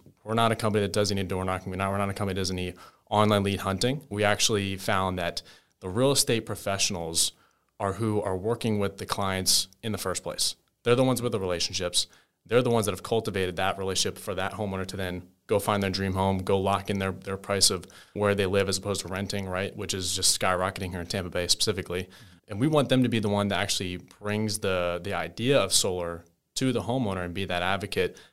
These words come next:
to help them get connected to a company like Koi Energy to help them actually look at options in the right way. So we actually have partnerships there with real estate professionals all over Tampa Bay, Florida, and other states alike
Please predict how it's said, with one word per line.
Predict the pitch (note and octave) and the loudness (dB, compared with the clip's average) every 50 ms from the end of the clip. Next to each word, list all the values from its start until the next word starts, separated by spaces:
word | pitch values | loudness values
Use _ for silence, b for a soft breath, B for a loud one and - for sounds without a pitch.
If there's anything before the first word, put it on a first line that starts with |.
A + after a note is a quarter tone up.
| B B | B B
to | A2 | 4
help | G#2+ G#2 G#2+ | 4 4 4
them | G2+ G2 | 2 0
get | G2 G2 F#2+ | 0 0 0
connected | - G#2 G2 F#2+ - G2+ F2 | 0 -2 -2 -2 -4 -4 -4
to | - G2 | -2 -4
a | F2+ | -2
company | - G#2 F#2 F2+ F#2+ | -2 -4 -2 -2 0
like | F2 F#2 G2+ A2 G#2+ | 2 2 2 2 0
Koi | - - F#2+ | -2 -8 -4
Energy | F2+ F#2+ G#2 A2 A#2 C#3 C3 | -2 -2 -2 0 0 0 0
to | A2+ | 2
help | G2+ G2 - | 2 0 0
them | - F#2 G2 | 0 -2 0
actually | F#2+ F#2+ - - F#2+ | 0 0 0 0 -2
look | F2 F2+ G2 F#2+ - | -2 -4 -4 -2 -2
at | G2+ | 0
options | F#2+ F#2 F2+ F2 - - F#2+ F#2 F2 E2 - B B B B B B B | 0 0 0 -2 -2 -4 -4 -4 -4 -6 -8 B B B B B B B
in | A#2 A2+ A2+ | 0 2 2
the | G#2+ G2+ | 2 4
right | F#2+ F#2+ F2+ F2 | 4 4 2 2
way. | F2+ F2 E2+ F#2 A2+ C#3+ D3+ - | 2 0 0 0 0 -2 -4 -6
So | - - - G#2+ G2 | -2 0 2 4 4
we | F#2 F2 G#2+ A2 G#2+ | 2 2 2 4 4
actually | G#2+ G#2 - - G2+ | 4 4 2 0 0
have | G2 F#2+ F#2 F2+ F2 - - | 2 2 0 0 -2 -6 -10
partnerships | - G#2+ G2+ G2 F#2 - - - - | -6 -4 -4 -4 -4 -4 -4 -4 -2
there | G2 G2 F#2+ | -2 -2 -2
with | F#2 F2+ F#2 | -2 -2 -4
real | F#2 F#2+ F#2+ | -4 -4 -2
estate | F#2 - - | -2 -2 -4
professionals | - - - G2+ G2+ - G#2 F2+ F2+ F2 - - B B B B B B | -4 -4 -4 -4 -2 -2 -4 -2 -2 -2 -2 -4 B B B B B B
all | - G2 G2 | 0 2 4
over | F#2 F2 F#2+ | 4 2 2
Tampa | F#2 - G#2 F#2 F2+ | -2 -2 -2 -4 -4
Bay, | E2+ F2+ A#2 B2 C3 B2+ B2+ B2 | -2 0 2 4 4 4 4 0
Florida, | B2+ - - A2+ A2+ A2+ G#2 G#2 | -2 -2 2 4 4 4 4 2
and | G2 | 0
other | G2+ G2 F#2 | 0 -2 0
states | F#2 - - G2+ F#2 - | -2 0 -2 0 -2 -2
alike | F2 F2+ F#2+ F#2+ F#2+ F#2+ F#2 - | -4 -2 -2 -2 -2 -2 -4 -8